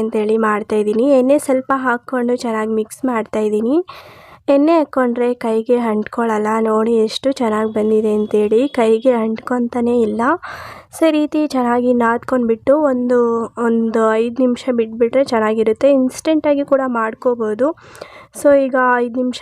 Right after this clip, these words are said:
ಆದಮೇಲೆ ನಾನು ಉಂಡೆನ ಮಾಡ್ಕೊತಾ ಇದ್ದೀನಿ. ಉಂಡೆ ಚೆನ್ನಾಗಿ ಕ್ರ್ಯಾಕ್ ಇಲ್ದಿರನೇ ಮಾಡ್ಕೋಬೇಕು, ಇಲ್ಲಾಂದರೆ ಚೆನ್ನಾಗಿ ಬರಲ್ಲ, ಒಡೆದೋಗುತ್ತೆ.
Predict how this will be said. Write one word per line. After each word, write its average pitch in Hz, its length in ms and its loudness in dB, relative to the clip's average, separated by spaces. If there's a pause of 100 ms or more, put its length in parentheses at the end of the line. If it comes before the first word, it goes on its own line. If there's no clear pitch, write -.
(220)
ಆದಮೇಲೆ 233 420 -2 (100)
ನಾನು 220 240 0 (160)
ಉಂಡೆನ 226 340 2 (120)
ಮಾಡ್ಕೊತಾ 214 640 -2
ಇದ್ದೀನಿ. 220 280 2 (180)
ಉಂಡೆ 269 240 4 (120)
ಚೆನ್ನಾಗಿ 240 420 -2 (140)
ಕ್ರ್ಯಾಕ್ 226 380 -2
ಇಲ್ದಿರನೇ 220 480 0 (520)
ಮಾಡ್ಕೋಬೇಕು, 226 880 -4 (320)
ಇಲ್ಲಾಂದರೆ 240 500 0
ಚೆನ್ನಾಗಿ 214 400 -4
ಬರಲ್ಲ, 208 300 -2 (100)
ಒಡೆದೋಗುತ್ತೆ. 208 640 -2